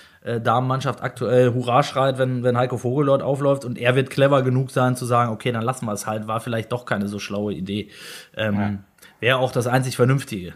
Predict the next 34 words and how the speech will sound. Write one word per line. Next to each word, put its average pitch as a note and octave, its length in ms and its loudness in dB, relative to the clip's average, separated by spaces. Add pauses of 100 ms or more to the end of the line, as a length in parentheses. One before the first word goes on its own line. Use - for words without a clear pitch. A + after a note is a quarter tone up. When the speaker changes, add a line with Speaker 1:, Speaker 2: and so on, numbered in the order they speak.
(140)
Speaker 1:
Also G#2+ 360 -6 (120)
Speaker 2:
Weißt F3+ 180 4
du, C3+ 40 4
es A2+ 60 -4
geht, E3+ 160 4
es B2+ 140 4
geht E3+ 160 4
am, E3+ 140 4
am B2+ 180 4
Ende E3+ 180 6
geht's D3+ 180 2
ja, B2+ 80 4
geht's - 680 -2
ja A2+ 100 6
darum, G2+ 280 2
es - 160 -2
nicht, A#2 400 2
nicht B2 200 0
nur A#2+ 180 6
zu A2 100 -2
sagen, G2+ 320 4
sondern G2 320 4
es F2+ 140 0
auch - 180 -2
zu - 160 0
leben. G2 360 4 (140)
Das G2 220 4
ist G2 100 -2
der F#2+ 80 2
ganz F#2 200 2
entscheidende E2 340 0
Punkt. D2 300 -8 (2250)
Speaker 1:
Ja, E3 440 4
genau. A#3 300 0